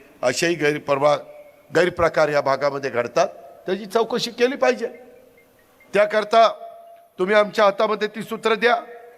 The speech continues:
आम्ही त्या ठिकाणी ते करून दाखवू. आम्ही मागं पंचवीस वर्ष दाखवलंय काम करून. आता मधी नऊ वर्ष आम्ही नव्हतो. तुम्ही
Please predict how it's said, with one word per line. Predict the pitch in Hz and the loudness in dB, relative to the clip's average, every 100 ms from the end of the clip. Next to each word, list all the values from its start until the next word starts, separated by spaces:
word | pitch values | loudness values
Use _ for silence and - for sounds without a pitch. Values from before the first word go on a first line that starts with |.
| - _ _ _ | -20 _ _ _
आम्ही | 165 190 220 | 0 2 0
त्या | 220 | 0
ठिकाणी | 220 208 220 220 220 | 0 -2 -2 -2 -4
ते | 214 | -2
करून | 220 226 | -2 0
दाखवू. | 214 214 220 247 - - _ _ _ _ _ _ - | 2 0 0 -6 -8 -20 _ _ _ _ _ _ -2
आम्ही | 165 214 | -2 0
मागं | 208 208 214 | 2 2 2
पंचवीस | 226 220 - 240 165 | -2 -4 -6 -6 -2
वर्ष | 240 240 | 0 0
दाखवलंय | 196 208 226 262 254 - - - - - _ _ _ _ | 2 2 4 4 2 -2 -12 -20 -20 -20 _ _ _ _
काम | 190 226 220 196 | 2 2 0 -8
करून. | 208 233 214 - _ _ _ _ _ _ 175 | -6 -8 -14 -20 _ _ _ _ _ _ 0
आता | 175 233 233 190 - - 117 | 2 6 4 4 -6 -20 -6
मधी | 160 180 226 | -4 -4 -2
नऊ | 214 | 0
वर्ष | 233 226 - | 2 0 2
आम्ही | 214 220 | 2 2
नव्हतो. | 202 226 254 254 - - - - _ _ _ _ | -2 0 2 0 -2 -20 -20 -20 _ _ _ _
तुम्ही | 196 220 | 0 0